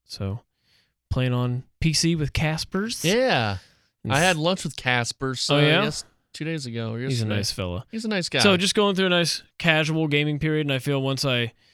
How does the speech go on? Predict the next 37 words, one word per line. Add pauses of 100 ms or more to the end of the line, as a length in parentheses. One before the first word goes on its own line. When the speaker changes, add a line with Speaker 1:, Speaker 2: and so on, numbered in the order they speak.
(560)
Speaker 1:
play
through
those
a
little
bit,
maybe
I'll
go
on
a (640)
hiatus
for (520)
till
Yoshi's
Crafted
World (300)
comes
out. (680)
Speaker 2:
<sighs>
Great. (180)
Speaker 1:
Yeah. (160)
What
have
you
been
playing? (600)
Speaker 2:
Uh,
I've
been
pl-,
I (140)
finished
up (1200)
World
of
Light.